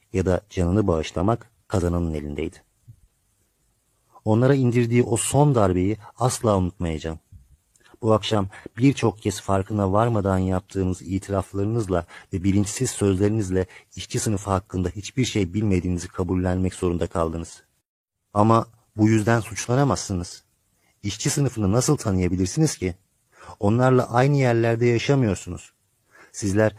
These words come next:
kapitalistlerle aynı çayırda ödüyorsunuz. Bunun olmaması için bir neden yok. Sizlerin cebinizi dolduran, karnınızı doyuran, bu akşam giydiğiniz giysilerle sizi giydiren işte bu kapitalist sınıftır.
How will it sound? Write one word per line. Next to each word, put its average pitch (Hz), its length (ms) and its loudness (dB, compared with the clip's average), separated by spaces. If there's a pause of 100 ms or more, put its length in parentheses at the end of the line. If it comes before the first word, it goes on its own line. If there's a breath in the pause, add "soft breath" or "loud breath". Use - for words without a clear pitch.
(220 loud breath)
kapitalistlerle 110 920 -2
aynı 123 380 0
çayırda 92 440 -2
ödüyorsunuz. 87 800 -4 (1400 soft breath)
Bunun 117 300 4 (140)
olmaması 113 600 6
için 98 320 -2
bir 98 160 0
neden 95 280 0
yok. 92 320 -4 (640 loud breath)
Sizlerin 101 480 0
cebinizi 98 440 2
dolduran, 90 560 0 (240 loud breath)
karnınızı 92 580 0
doyuran, 85 440 2 (260 loud breath)
bu 120 160 2
akşam 117 380 0
giydiğiniz 101 580 -2
giysilerle 104 600 0
sizi 104 320 -6
giydiren 98 600 -2
işte 107 300 -6
bu 110 120 -6
kapitalist 104 600 -6
sınıftır. - 520 -10